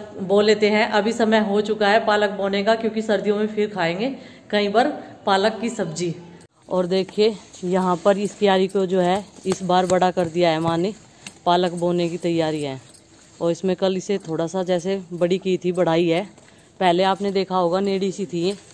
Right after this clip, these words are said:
लेकिन थोड़ी सी बढ़ा दी। और बच्चे भी देख रहे हैं सारे के सारे बैठकर। और ये मिट्टी जो है कल खोद कर माँ ने इसमें पानी डाल दिया था, अभी इसे मिट्टी को बारीक बारीक करके। और भी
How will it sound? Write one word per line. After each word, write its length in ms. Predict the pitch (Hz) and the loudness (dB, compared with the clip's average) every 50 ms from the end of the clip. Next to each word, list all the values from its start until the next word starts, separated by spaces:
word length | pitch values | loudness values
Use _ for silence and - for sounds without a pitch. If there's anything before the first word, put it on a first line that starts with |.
| - - | -14 -10
लेकिन 220 | 175 170 160 190 185 | -8 -6 -6 -6 -8
थोड़ी 260 | - 165 156 147 165 | -6 -6 -6 -6 -6
सी 140 | - - 196 | -6 -6 -6
बढ़ा 220 | 170 180 165 160 | -2 -2 -2 -2
दी। 140 | 151 165 185 | -2 -2 -4
और 60 | 190 185 | -4 -4
बच्चे 320 | 202 190 - - 220 208 | -6 -8 -4 -4 -4 -4
भी 80 | 202 196 | -2 0
देख 200 | 196 190 180 170 | -2 -2 -2 -2
रहे 120 | 180 170 | -4 -4
हैं 100 | 160 165 | -4 -6
सारे 240 | 165 180 175 170 175 | -6 -4 -4 -4 -4
के 60 | 175 | -4
सारे 220 | 165 185 180 180 180 | -4 -2 -2 -2 0
बैठकर। 380 | 180 180 175 - - - 226 226 - - - - - - - - - - - - - - - - - - - - | 0 -2 -4 -4 -6 -8 -8 -8 -10 -16 -20 -20 -20 -20 -20 -20 -20 -20 -20 -20 -20 -20 -20 -20 -20 -18 -8 -4
और 140 | 165 170 175 | -2 0 0
ये 100 | 190 185 | 0 0
मिट्टी 440 | 190 190 190 - - - 202 214 220 | 0 -2 -4 -6 -10 -8 -6 -6 -2
जो 120 | 202 208 190 | 0 2 2
है 100 | 185 190 | 2 2
कल 180 | - 208 208 208 | 0 0 -2 -2
खोद 260 | - - 175 165 160 | -2 -2 -2 -2 0
कर 140 | 165 185 180 | 0 0 0
माँ 160 | 190 185 185 | 0 -2 -2
ने 80 | 185 185 | -2 -4
इसमें 180 | 180 196 196 190 | -4 -6 -6 -6
पानी 220 | - 185 180 180 175 | -4 -4 -4 -2 0
डाल 220 | 175 170 165 165 | 0 0 0 -2
दिया 120 | 160 165 | -4 -4
था, 200 | 160 170 170 208 208 - _ _ _ _ - - - - - - - - _ _ _ _ - - - | -6 -6 -8 -8 -10 -12 _ _ _ _ -20 -20 -20 -20 -20 -20 -20 -20 _ _ _ _ -20 -10 -8
अभी 200 | 160 156 160 170 | -6 -4 -4 -6
इसे 160 | 165 - 185 | -4 -4 -4
मिट्टी 280 | 180 180 165 - - 175 | -4 -4 -6 -6 -6 -4
को 80 | 180 | -4
बारीक 260 | 170 175 170 180 170 | -4 -4 -4 -4 -2
बारीक 260 | 160 170 170 170 165 - | -2 -2 -2 -2 -4 -4
करके। 340 | - 175 156 156 - 208 226 214 - - _ _ _ _ _ _ _ _ _ _ - - - - _ - - - | -6 -6 -6 -4 -6 -6 -6 -8 -12 -20 _ _ _ _ _ _ _ _ _ _ -20 -20 -20 -20 _ -20 -10 -6
और 120 | 165 160 | -6 -4
भी 180 | 160 160 170 170 | -2 0 -2 -2